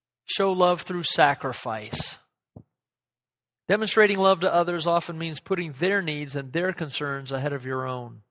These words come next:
This is choosing selflessness instead of selfishness. I'm sure that the Good Samaritan had somewhere to be,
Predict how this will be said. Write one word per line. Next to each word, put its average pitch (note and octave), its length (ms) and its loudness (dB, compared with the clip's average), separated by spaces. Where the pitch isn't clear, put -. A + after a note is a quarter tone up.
This F#3+ 180 -4
is G3 100 -4
choosing F#3 520 -6
selflessness E3+ 1120 0
instead D3 360 -4
of D3 100 -2
selfishness. C#3+ 920 -4
I'm F#3 140 -2
sure A#3 460 0
that E3+ 180 -2
the F3 60 -4
Good G3 200 -2
Samaritan F#3 760 2
had D#3 200 2
somewhere G#3+ 380 0
to F#3 100 4
be, D#3+ 520 -2